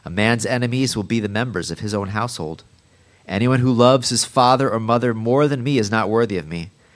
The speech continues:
Anyone who loves his son or daughter more than me is not worthy of me. And anyone who does not take his cross and follow me is not worthy of me."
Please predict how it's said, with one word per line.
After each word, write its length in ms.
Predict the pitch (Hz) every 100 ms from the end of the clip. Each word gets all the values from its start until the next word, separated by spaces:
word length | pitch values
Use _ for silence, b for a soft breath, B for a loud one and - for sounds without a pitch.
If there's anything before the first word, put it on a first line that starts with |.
| b b
Anyone 320 | 95 101 117
who 120 | 113
loves 440 | 113 110 117 113 -
his 140 | 107
son 400 | - 110 110 113
or 120 | 95
daughter 380 | 104 98 101 104
more 240 | 101 107 107
than 160 | 104
me 300 | 117 107 82
is 140 | - -
not 160 | 87
worthy 280 | 71 101 92
of 120 | 80
me. 240 | 87 90 104 B B B B B
And 120 | 87
anyone 320 | 104 117 120
who 100 | 107
does 180 | 87 82
not 220 | 95 -
take 280 | - 117 120
his 140 | 120
cross 440 | - - 110 104 -
and 140 | 98
follow 340 | - 110 101
me 220 | 85 85 95 b b b b
is 140 | 101
not 180 | 98 76
worthy 300 | 98 98 92
of 140 | 76
me." 200 | 80 80